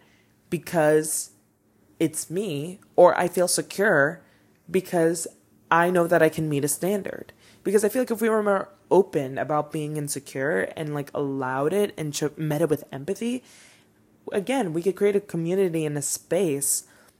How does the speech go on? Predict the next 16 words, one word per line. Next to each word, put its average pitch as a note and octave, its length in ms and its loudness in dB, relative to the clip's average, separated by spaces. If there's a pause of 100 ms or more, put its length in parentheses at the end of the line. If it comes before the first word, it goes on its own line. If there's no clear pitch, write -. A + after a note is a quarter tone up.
(280)
of E3+ 140 4
understanding E3 920 -2
and C#3 140 -6
heal D#3+ 320 -4
through D3+ 480 -10
each D3 300 -10
other D3+ 220 -2
by C3 160 -6
leaning C#3+ 560 -8 (140)
on C#3+ 160 -12
each C3+ 200 -12
other C#3 260 -6
and, C3 180 -10
like, C3 140 -12
helping C#3 680 -6 (500)
understand D3+ 1300 -4